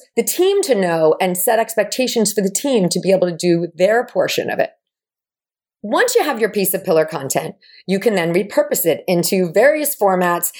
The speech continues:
and distribute it on social media. You know, so doing this is really leveraging your content. And, you know, you don't need to reinvent the wheel every week. You can use your pillar content to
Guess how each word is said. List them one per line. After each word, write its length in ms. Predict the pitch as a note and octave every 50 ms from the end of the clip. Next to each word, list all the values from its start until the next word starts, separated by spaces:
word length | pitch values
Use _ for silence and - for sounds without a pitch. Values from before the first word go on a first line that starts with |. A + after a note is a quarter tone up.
| - - - _
and 300 | A3 A3 A3 A3 A3 A3
distribute 460 | G#3 A#3 - - E4 E4+ C#4 D4 A#3
it 160 | G#3+ G#3 G3+ -
on 140 | F#3+ F3 F3
social 360 | - E3+ D3+ - - D#3 D3+
media. 440 | D3+ D3+ D3 C3+ - - - - _ _ _ _ _ _ _ _ _ _ _ -
You 80 | F#3+
know, 80 | G3 F#3
so 600 | F#3+ - - - - C#4+ C#4 C#4 C#4 C4 C4+ - _ _ _ _ A3+ G3+
doing 320 | F#3 D#4+ F#4+ B4 A#4+ F4+
this 300 | C4 A3 G#3+ G#3+ G#3 - - -
is 160 | G3+ F#3 E3
really 240 | G3+ A3+ A#3 A3+ G#3+
leveraging 600 | G3 F#3+ F3+ F3 F#3 F3+ E3 F3+ E3 D#3+ D#3+ D#3
your 140 | D#3 D3+ C#3+
content. 580 | - - D#3 D3+ D#3 - E3 C3 B2 B2+ - - - - - -
And, 240 | - A3 A3+ A#3 A#3+
you 60 | C#4
know, 80 | C#4 C#4
you 140 | C#4 C#4+ F4
don't 240 | G#4 A4 - E4+
need 200 | E4 F4+ F#4+ G4 F4
to 260 | - E4 D#4 C#4+ - A#3+
reinvent 600 | A3 B3+ C#4 D4 C#4+ C#4 A3 C4+ C4+ C#4 C4+ -
the 80 | B3
wheel 500 | G#3+ F#3 B3 C4 E4 D4 G3+ E3 E3 F#3 - - - - _
every 320 | - D4 C#4 C4 C#4+ C4+ C4+
week. 400 | A3+ C#4 E4 - F#3 - - - - - - -
You 120 | G3+ C4
can 280 | B3+ - D4+ C4+ C4 B3+
use 240 | C4+ E4+ F#4 F4+ D#4+
your 160 | D#4+ D4+ D4+
pillar 280 | D4+ - C#4+ B3+ A#3+ A#3+
content 600 | A#3+ - D#4+ E4 G4 F4+ - B3 F#3+ E3 - - - - - _
to 420 | - A#3 A#3 A3+ A3 A3 A3 G#3